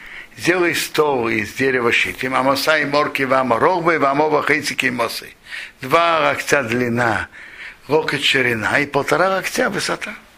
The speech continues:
«Выцепи свои зоов тоер». Покрой его из чистого золота. «Воси солей зер зоов совив».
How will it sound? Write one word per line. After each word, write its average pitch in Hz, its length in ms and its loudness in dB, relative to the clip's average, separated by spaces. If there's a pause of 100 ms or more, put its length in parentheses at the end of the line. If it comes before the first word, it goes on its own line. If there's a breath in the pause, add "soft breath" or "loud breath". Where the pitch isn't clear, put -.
(320 loud breath)
«Выцепи 170 440 0
свои 165 260 2
зоов 131 600 2
тоер». 95 340 -4 (460 loud breath)
Покрой 180 400 2
его 180 140 2
из 160 100 0
чистого 151 500 0
золота. 107 540 0 (340 loud breath)
«Воси 143 380 0
солей 202 420 2
зер 196 360 2
зоов 185 460 2
совив». 101 520 -2